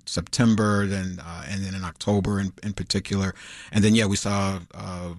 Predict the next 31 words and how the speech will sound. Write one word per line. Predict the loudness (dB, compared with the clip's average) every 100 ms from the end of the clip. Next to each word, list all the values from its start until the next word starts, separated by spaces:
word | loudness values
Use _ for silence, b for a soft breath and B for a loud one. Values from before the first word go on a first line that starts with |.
| -16 -20 -20 -20 -20 -20 -8
sixty, | 0 0 2 2 2 0 -6
uh, | -8 -8 -6
robberies | 0 2 2 2 0 0
take | -2 0
place | 0 0 0
on | -2
that | -4 -4
Sunday, | 2 4 4 2 -2 -4 B B B B B
uh, | 0 0 2
after | 0 0 -2
Thanksgiving, | 0 -2 0 2 4 4 4 2 -2 -6
uh, | -4 -2 -2
which | -4 -4
I |
think | -2 0 -2
might | -2 -2
have | -2
been | -2
the |
second | 0 0 2 2
highest | 2 2 2 0 -2
single | 2 4 2
day | 0 -8
total, | -6 -4 -4 -6 -8
uh, | -14 -14 -12 -8
this | -6 -4
year. | 2 4 6 4 0 B B B B B 2
And, | 4 6 6 4 2 -2
uh, | -2 0 -2 0
yeah, | 2 2
the, | 2 0